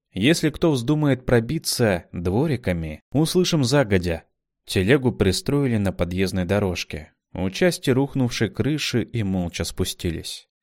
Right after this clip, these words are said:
Расселись без изысков, лишь бы кинуть кости и позволить легким свободно прокачать морозный воздух.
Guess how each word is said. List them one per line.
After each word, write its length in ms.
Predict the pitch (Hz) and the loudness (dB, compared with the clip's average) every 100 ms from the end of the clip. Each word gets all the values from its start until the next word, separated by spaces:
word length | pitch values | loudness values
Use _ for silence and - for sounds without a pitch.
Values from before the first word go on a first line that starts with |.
| _ | _
Расселись 640 | 92 104 - - 202 156 | 8 8 8 2 2 2
без 220 | 123 131 | 0 0
изысков, 680 | 127 127 143 - 87 78 - _ - | 0 0 -2 -2 -4 -4 -12 _ -8
лишь 340 | 92 139 156 | -2 0 0
бы 160 | 120 127 | 2 0
кинуть 440 | - 143 127 113 | 2 2 2 0
кости 420 | - 151 135 - | -2 -2 -2 2
и 240 | 120 - 123 | 0 2 -2
позволить 640 | 123 104 90 92 110 - | 4 4 4 0 -2 -4
легким 440 | 92 120 127 113 98 | 0 0 2 -2 -2
свободно 640 | - 92 82 120 117 101 | 0 -2 0 -2 0 0
прокачать 680 | - 90 - 80 - 107 98 | 0 -2 -2 -6 -2 -2 0
морозный 440 | 87 85 82 87 | 0 0 -2 -4
воздух. 560 | 90 82 80 76 - | -4 -4 -4 -10 -12